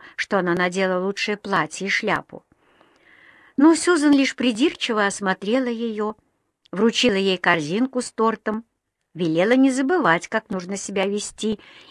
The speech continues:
и ради всего святого не останавливаться, чтобы поговорить с каждой кошкой, какая встретится ей на пути. Рила состроила сердитую гримасу Гогу и Магогу и вышла из дома.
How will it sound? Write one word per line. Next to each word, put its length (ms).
и 60
ради 360
всего 320
святого 540
не 200
останавливаться, 960
чтобы 280
поговорить 500
с 80
каждой 380
кошкой, 560
какая 320
встретится 600
ей 200
на 100
пути. 460
Рила 320
состроила 1080
сердитую 640
гримасу 580
Гогу 420
и 80
Магогу 600
и 120
вышла 320
из 180
дома. 340